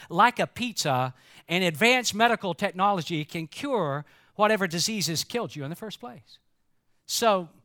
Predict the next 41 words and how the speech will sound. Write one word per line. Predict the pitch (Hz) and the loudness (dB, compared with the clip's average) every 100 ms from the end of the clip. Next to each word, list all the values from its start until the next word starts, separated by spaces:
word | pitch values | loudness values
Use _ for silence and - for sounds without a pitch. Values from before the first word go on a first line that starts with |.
| _ _ _ | _ _ _
you | 233 | -6
know, | 208 | 2
a | 202 | 8
lot | 226 | 8
of | |
people | 240 254 | 6 -2
are | 247 | -2
thinking | 247 254 320 | 0 -2 0
about | 269 165 | 2 2
things | 156 135 | 2 -6
like | 151 139 | -6 -4
that. | 131 - | -6 2
Or, | 226 320 277 143 - _ _ _ | 6 8 8 6 -8 _ _ _
uh, | 180 196 | 4 4
as | 190 - | 4 2
this | 208 - | -2 -2
report | 175 202 196 | -4 -2 -2
goes | 185 185 | 0 0
on | 185 | 0
to | 160 | -2
say, | - 156 190 | -2 -2 -2
if | 202 233 302 | 0 0 -2
you | 302 | -2
don't | 226 214 | -2 4
like | 196 175 | 4 4
being | 196 165 | -2 -2
cold, | - 226 269 160 131 - _ _ - - | -6 -2 -2 -2 -8 -16 _ _ -20 -8
there's | 202 220 202 | 0 2 2
a | 202 | 0
Seattle | - 226 233 302 311 | 0 4 6 6 2
company | 214 175 185 | -2 -4 -4
called | 175 185 175 - | -4 -2 -2 -2
Immortal | 165 202 262 269 | -4 -2 -2 -2
Genes, | 220 220 208 196 165 175 - - _ _ _ | -4 -6 -4 -4 -4 -6 -8 -10 _ _ _
and | 175 214 | -4 -2
it | 240 | 2
offers | 233 214 220 202 170 196 | 4 4 2 -2 -2 -6
eternity | 202 - 254 302 208 156 156 151 | -8 -6 -4 -2 0 0 -2 -2
in | 190 | -2
a | |
paperweight. | 185 269 294 190 135 95 | -2 -4 -4 -4 -4 -6